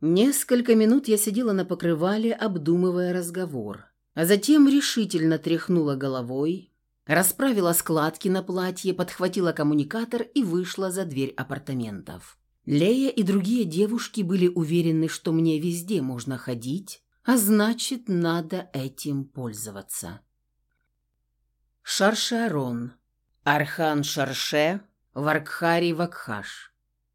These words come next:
С того момента, как Шанхорн сделал предположение, что Лейла Цварк, а не человек,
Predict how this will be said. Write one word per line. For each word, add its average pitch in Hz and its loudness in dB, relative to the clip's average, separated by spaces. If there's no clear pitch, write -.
С - -6
того 151 0
момента, 214 2
как 190 -4
Шанхорн 180 0
сделал 175 0
предположение, 165 -4
что 175 -6
Лейла 156 -2
Цварк, 196 -6
а - -4
не 143 -2
человек, 143 -6